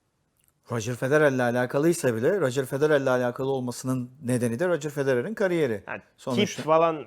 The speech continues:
Speaker 2: değil diyorsun direkt.
Speaker 1: Yok, yok. Ya birincisi şunları sö-, şunu söylemek lazım. Ee, bu rakamlar normalde daha yüksek.
Speaker 2: Hı.
Speaker 1: Ee, özel bir sene geçiriyoruz. Çok az
Speaker 2: Çok az
Speaker 1: turnuva
Speaker 2: turnuva
Speaker 1: oynandı. Yaklaşık altı ay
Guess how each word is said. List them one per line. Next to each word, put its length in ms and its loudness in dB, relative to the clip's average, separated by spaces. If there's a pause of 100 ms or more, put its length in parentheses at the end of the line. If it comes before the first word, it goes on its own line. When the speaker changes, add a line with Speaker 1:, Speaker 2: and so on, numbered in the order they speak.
(160)
Speaker 2:
değil 340 -2
diyorsun 320 -10
direkt. 200 -14
Speaker 1:
Yok, 400 4
yok. 320 6
Ya 160 4
birincisi 380 0
şunları 360 0
sö-, 220 -6
şunu 180 -4
söylemek 420 0
lazım. 340 2 (540)
Ee, 480 4
bu 80 6
rakamlar 440 8
normalde 360 4
daha 120 8
yüksek. 500 -2 (200)
Speaker 2:
Hı. 160 -10 (460)
Speaker 1:
Ee, 60 0
özel 460 8
bir 60 -2
sene 260 0
geçiriyoruz. 640 -6
Çok 280 2
az 120 4
Speaker 2:
Çok 140 4
az 40 2
Speaker 1:
turnuva 180 2
Speaker 2:
turnuva 180 2
Speaker 1:
oynandı. 600 -2 (300)
Yaklaşık 460 -2
altı 280 6
ay 240 6